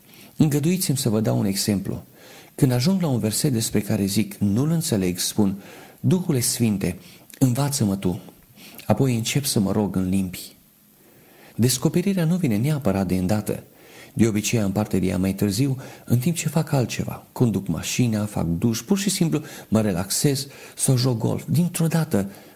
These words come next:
mă luminez. Revelațiile acelea sunt rezultatul intimității cu Duhul Sfânt de mai înainte, fiindcă am cerut iluminarea Sa.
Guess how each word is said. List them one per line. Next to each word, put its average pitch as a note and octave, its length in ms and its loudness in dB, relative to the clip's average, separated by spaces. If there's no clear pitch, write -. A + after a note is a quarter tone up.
mă A#2 140 4
luminez. C3 520 0
Revelațiile C#3 680 0
acelea C3+ 380 0
sunt - 480 2
rezultatul C3+ 760 0
intimității B2+ 880 0
cu B2 120 -2
Duhul B2+ 340 0
Sfânt C3 460 0
de - 120 0
mai A2 200 0
înainte, C3+ 460 0
fiindcă D3 300 2
am B2 80 2
cerut B2+ 360 0
iluminarea A2 500 0
Sa. G2 340 0